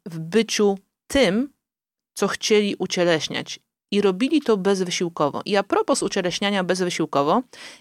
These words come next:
i byciu tym jestem, którego chcesz doświadczać, to zapraszam cię na praktyczny warsztat ucieleśniania założeń,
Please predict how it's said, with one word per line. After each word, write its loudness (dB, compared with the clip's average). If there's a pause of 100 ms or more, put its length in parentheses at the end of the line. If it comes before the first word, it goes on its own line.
(120)
i -6
byciu 0
tym -4 (260)
jestem, 0 (240)
którego -2
chcesz -2
doświadczać, -2
to -2
zapraszam 2
cię 0 (340)
na 0
praktyczny -2
warsztat -2
ucieleśniania -2
założeń, 2